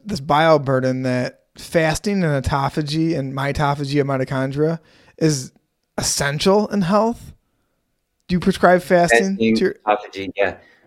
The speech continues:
Speaker 2: What, I think what's more important though is just eating meat, because meat makes your tissues strong.
Speaker 1: Okay.
Speaker 2: What's your immune system? Your immune sym-, system is skin, mucosal membranes, white blood cells, you know, the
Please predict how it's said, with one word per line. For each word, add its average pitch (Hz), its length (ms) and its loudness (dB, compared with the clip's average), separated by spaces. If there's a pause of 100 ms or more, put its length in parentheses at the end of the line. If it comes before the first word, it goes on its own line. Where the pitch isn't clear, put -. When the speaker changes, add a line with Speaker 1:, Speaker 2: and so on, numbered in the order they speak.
(100)
Speaker 2:
What, 107 240 -4
I 123 80 -6
think 190 240 -2
what's 220 200 2
more 131 200 6
important 131 360 2
though 170 140 2
is - 120 0
just 123 160 -6
eating 107 280 -2
meat, 104 300 -4
because 95 400 -4
meat 131 380 -6 (180)
makes 113 240 -6
your 98 80 -8
tissues 98 500 -10
strong. 80 480 -8
Speaker 1:
Okay. 135 340 -4 (640)
Speaker 2:
What's 120 260 2
your 123 120 4
immune 117 200 0
system? 87 420 -4
Your 95 140 -4
immune 104 160 -2
sym-, 92 380 -6
system 92 360 -8
is 82 140 -8
skin, 117 360 -2
mucosal 95 400 -6
membranes, 87 520 -6 (440)
white 95 200 -4
blood 90 180 -2
cells, 82 520 -4
you 95 120 -6
know, 80 220 -6
the 82 280 -6